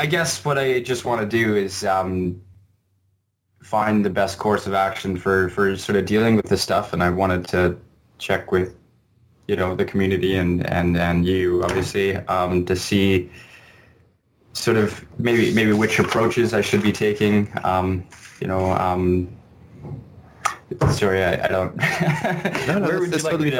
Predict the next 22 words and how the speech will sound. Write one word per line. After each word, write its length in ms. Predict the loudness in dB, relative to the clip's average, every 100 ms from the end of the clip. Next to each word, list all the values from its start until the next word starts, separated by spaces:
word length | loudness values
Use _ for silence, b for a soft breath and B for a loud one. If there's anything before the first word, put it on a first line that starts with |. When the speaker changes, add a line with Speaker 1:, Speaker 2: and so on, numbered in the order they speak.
| -2
Speaker 2:
fine. 120 | -4 -10 -6
That's 140 | -4
totally 240 | -2 -2
fine. 160 | 0 0
Speaker 1:
Oh, 60 | 0
okay. 360 | 0 -2 -2 -4 _ -2
Um, 540 | 0 2 0 0 -2 -8 _ -4 -4 -6 B B B B B _ _ _ _ _
I, 240 | -2 -2 0
I 160 | -2
guess, 380 | 0 -2 -2 -4
um, 640 | 0 2 2 0 0 -2 -4 B B B B B _ _ _ _
yeah, 240 | -2 0
just, 300 | 0 -2 -2
I, 220 | -2 -2 0
I've 140 | -2
just 200 | 0 -2
been 140 | 0 -2
finding 600 | -4 -4 -2 -2 0 0
that, 340 | 0 -4 -4 -2
uh, 480 | 2 2 0 -2 -6 b b b _ _
little 280 | 0 2 2
things 640 | 2 2 2 0 -6 -16